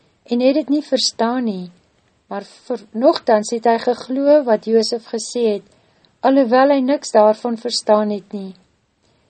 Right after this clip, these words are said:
Josef het nou in die teenwoordigheid van Sireneus aan die twee jongmans gesê, "Kyk julle ook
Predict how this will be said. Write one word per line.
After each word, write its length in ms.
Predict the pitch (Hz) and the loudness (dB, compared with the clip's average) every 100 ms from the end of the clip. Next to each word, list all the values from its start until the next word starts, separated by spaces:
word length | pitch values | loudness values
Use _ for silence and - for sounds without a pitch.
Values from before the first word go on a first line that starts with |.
| _ | _
Josef 460 | 220 277 269 311 - | 0 2 2 -2 -2
het 200 | 254 - 220 | -4 -2 0
nou 220 | 214 254 | 2 2
in 140 | 233 | -2
die 80 | 226 | -4
teenwoordigheid 680 | 247 233 208 240 262 262 277 - | -2 0 2 2 2 0 -2 0
van 160 | 285 | 0
Sireneus 680 | 262 285 220 220 214 226 220 220 | 0 -2 -2 -4 -4 -6 -6 -8
aan 120 | 220 | -8
die 80 | 220 - | -8 -6
twee 220 | 294 285 | -6 -2
jongmans 540 | 220 214 208 202 196 - | -2 -2 -6 -8 -10 -8
gesê, 480 | 208 - 208 202 196 _ _ _ _ _ _ _ _ _ - | -8 -6 -6 -6 -12 _ _ _ _ _ _ _ _ _ 2
"Kyk 240 | 311 240 | 2 4
julle 240 | 262 254 277 | 2 4 2
ook 240 | 285 | 0